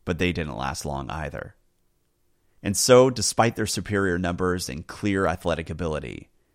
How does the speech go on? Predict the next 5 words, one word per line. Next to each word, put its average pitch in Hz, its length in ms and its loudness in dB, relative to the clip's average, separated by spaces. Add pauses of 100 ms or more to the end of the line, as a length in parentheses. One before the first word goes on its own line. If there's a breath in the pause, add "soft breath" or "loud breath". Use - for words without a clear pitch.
(380)
and 113 300 4
their 104 140 6
individual 98 520 0
military 87 540 -2
skill, - 560 -6